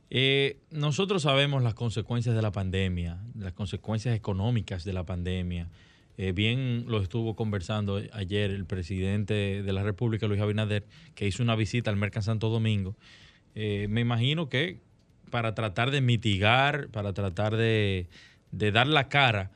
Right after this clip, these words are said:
frente al alza de los, eh, alimentos y de la canasta básica. Estuvo acompañado del ministro de Agricultura en ese sentido. Pero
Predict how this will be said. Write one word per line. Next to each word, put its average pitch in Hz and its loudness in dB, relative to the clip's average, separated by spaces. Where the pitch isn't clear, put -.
frente 117 0
al 107 6
alza 123 2
de 107 2
los, 104 0
eh, 110 2
alimentos 123 4
y 110 2
de 110 2
la 107 2
canasta 104 0
básica. 92 -4
Estuvo 107 0
acompañado 113 0
del 110 0
ministro 104 0
de 104 0
Agricultura 101 -4
en 101 0
ese 92 -4
sentido. 87 -4
Pero 151 4